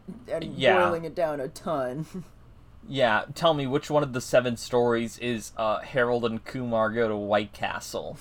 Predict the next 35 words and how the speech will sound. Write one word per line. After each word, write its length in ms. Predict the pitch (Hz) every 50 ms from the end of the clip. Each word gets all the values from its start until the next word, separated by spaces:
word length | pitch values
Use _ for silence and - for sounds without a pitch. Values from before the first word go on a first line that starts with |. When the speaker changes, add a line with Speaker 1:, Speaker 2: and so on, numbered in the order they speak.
| -
Speaker 1:
<laughs> 80 | 214 175
Speaker 2:
Which 160 | 135 139 -
one 120 | 156 151 147
of 80 | 135
the 80 | 135 131
seven 300 | - - 143 127 127 120
stories 360 | - - 135 127 123 123 120
is 160 | 113 107 98
that 240 | 101 104 101 92 78
one? 220 | 87 87 80 82 92 -
Is 180 | 190 143 120 117
it, 180 | 120 123 - -
is 160 | 131 117 131
it 140 | 135 120 -
the 80 | 147 131
one 320 | 123 123 123 127 131 127
that, 240 | 120 117 113 - -
like, 340 | 113 117 113 107 101 - - -
uh, 460 | 107 113 107 104 104 101 98 90 - - - - - - - - - - -
uh, 60 | - 92
you 280 | 82 90 101 113 110
know, 100 | 104 101 -
turned 300 | - - 135 120 113 110
into 220 | 113 110 - - 110
the 220 | 101 104 107 -
Odyssey 680 | 95 98 101 101 110 110 - - - 131 120 120 120 98
or 140 | 104 120 120
whatever? 640 | 120 123 123 127 131 120 120 131 139 147 147 - - - -
Speaker 1:
Have 140 | - 180 175
you 120 | 190 196
heard 200 | 226 254 220 180
of 240 | 202 226 262 - -
Uno 380 | - 139 139 143 151 151 156 156
the 160 | 147 160 147
movie? 560 | 135 120 123 127 135 143 147 151 151 156 165